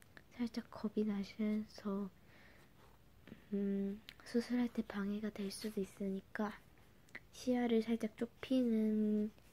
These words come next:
거를 눈에다 설치할 거예요. 설치를 하면 시야가 살짝 좁아져요. 이렇게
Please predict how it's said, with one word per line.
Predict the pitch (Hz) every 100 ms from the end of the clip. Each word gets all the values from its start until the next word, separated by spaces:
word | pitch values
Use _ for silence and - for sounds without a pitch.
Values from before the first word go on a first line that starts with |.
| - - -
거를 | 208 196 202 196 -
눈에다 | 202 208 214 214 202
설치할 | 240 262 - 247 202 -
거예요. | 202 190 190 196 - - - - - - - - - - - - - - 240
설치를 | 226
하면 | 247 294 349
시야가 | - 302 262 226
살짝 | 226 254 233 -
좁아져요. | 262 262 220 - - - - - - - - - - - - - - - - - -
이렇게 | - - 202 196 208